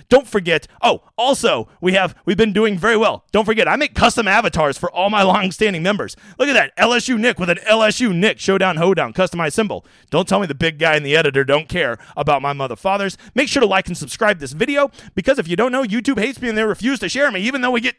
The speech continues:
what was it, two hundred seventy-one live viewers on Wednesday. We still don't share it 'cause we're YouTube and we're dumbasses. All right, those four guys that I promised you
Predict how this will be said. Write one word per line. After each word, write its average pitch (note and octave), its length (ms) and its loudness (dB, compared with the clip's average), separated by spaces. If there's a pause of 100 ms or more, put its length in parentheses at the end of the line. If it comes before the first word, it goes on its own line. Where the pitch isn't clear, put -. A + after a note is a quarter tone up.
what F#3+ 140 -2
was D#3 80 -8
it, A2+ 120 -10
two D4+ 140 2
hundred D4+ 320 0
seventy-one C4+ 500 0
live A#3+ 280 0
viewers C4 300 -2
on A#3+ 120 0
Wednesday. B3+ 460 0 (240)
We C4 160 4
still E4+ 180 -2
don't D4+ 180 0
share B3 220 2
it B3 80 -2
'cause G#3+ 140 -4
we're C#4+ 140 0
YouTube A#3+ 420 2
and G3+ 100 0
we're C4 80 4
dumbasses. C#3 800 -2 (580)
All F#3 80 2
right, F#3+ 140 0
those F3 160 2
four A#3+ 260 0
guys A#3+ 260 2
that D#3+ 80 2
I D3+ 100 4
promised A3 420 0
you F3+ 160 -2